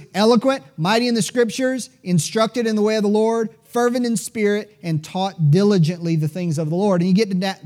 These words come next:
the last part of verse twenty-five, and it says, "Knowing only the baptism of John."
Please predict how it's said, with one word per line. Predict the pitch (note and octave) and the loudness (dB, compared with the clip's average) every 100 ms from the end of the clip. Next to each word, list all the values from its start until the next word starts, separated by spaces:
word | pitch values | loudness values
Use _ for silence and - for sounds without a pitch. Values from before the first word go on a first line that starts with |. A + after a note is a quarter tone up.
| D#3 | -2
the | D#3+ | 2
last | F#3+ A3+ - | 2 -2 -4
part | G3+ | -4
of | E3+ | -2
verse | F3+ - | -4 -6
twenty-five, | G3+ F#3 D#3+ C4+ A3 F3+ F3 - _ _ _ _ | -6 -6 -6 -4 0 0 -2 -8 _ _ _ _
and | G3 G3+ G3+ F#3+ | -2 0 0 0
it | G3 | -2
says, | D#3 G#3 F#3+ F#3+ | 0 0 0 0
"Knowing | F#3+ G#3+ A#3+ A#3+ | 0 2 2 -2
only | G#3 A3 A3 | -4 -6 -4
the | F#3+ | -4
baptism | F3+ F#3+ F3 F#3 D#3+ E3+ | -4 -6 -6 -4 -2 -4
of | F3 D3+ | -2 0
John." | D#3 C#4 E4 G#2 D#2+ | 0 -4 -10 -14 -16